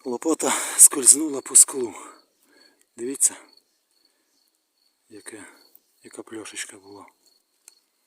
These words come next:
Блін, от чого вона не ціла?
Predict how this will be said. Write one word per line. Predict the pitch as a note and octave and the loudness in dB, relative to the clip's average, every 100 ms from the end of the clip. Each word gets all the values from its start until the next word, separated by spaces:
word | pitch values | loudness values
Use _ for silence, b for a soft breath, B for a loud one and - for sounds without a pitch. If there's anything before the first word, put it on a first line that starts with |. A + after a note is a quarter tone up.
| _ _ _ _ _ _ _ _ _ | _ _ _ _ _ _ _ _ _
Блін, | A2 G#2+ G#2+ A2+ | -20 -20 -20 -16
от | |
чого | - C3+ A#2 | -12 -12 -12
вона | A2 | -16
не | G2+ | -8
ціла? | - - F2+ G2+ | -8 -8 -14 -20